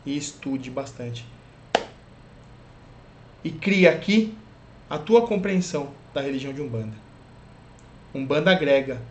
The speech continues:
Umbanda ensina, Umbanda é adesiva e Umbanda é vivência. Eram esses os meus comentários pro dia de hoje.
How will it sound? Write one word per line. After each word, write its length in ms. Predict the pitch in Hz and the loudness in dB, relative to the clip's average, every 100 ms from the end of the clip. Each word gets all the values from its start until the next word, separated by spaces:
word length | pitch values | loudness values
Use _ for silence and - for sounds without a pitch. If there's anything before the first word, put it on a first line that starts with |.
| - - - - | -18 -20 -20 -10
Umbanda 320 | 123 120 127 | -4 -2 0
ensina, 480 | 180 175 139 127 127 117 - - - - | -2 -2 -8 -10 -12 -16 -20 -20 -16 -10
Umbanda 360 | 135 131 127 | -4 -4 -2
é 40 | 135 | 0
adesiva 580 | 170 160 127 120 120 - - - - - - 170 | 0 -2 -4 -6 -8 -12 -20 -20 -20 -20 -10 0
e 80 | |
Umbanda 420 | 175 139 127 127 123 | 0 2 0 0 -2
é 120 | 123 | -2
vivência. 680 | 120 135 113 110 107 - - - - - - - - - - - - - - - - - - - - - - - - - - - - - | -4 -6 -6 -8 -10 -14 -18 -20 -20 -20 -20 -20 -20 -20 -20 -20 -20 -20 -20 -20 -20 -20 -20 -20 -20 -20 -20 -20 -20 -20 -20 -20 -10 -2
Eram 180 | 143 156 | 2 4
esses 260 | 180 180 | 4 2
os 140 | 165 156 | -2 0
meus 180 | 156 160 | -2 -2
comentários 760 | 170 160 156 156 151 120 - - - - - | -4 -2 0 2 2 0 -10 -18 -20 -20 -18
pro 120 | 139 | -8
dia 140 | 135 143 | -4 -4
de 120 | 143 | 0
hoje. 340 | 135 123 117 | 0 0 -6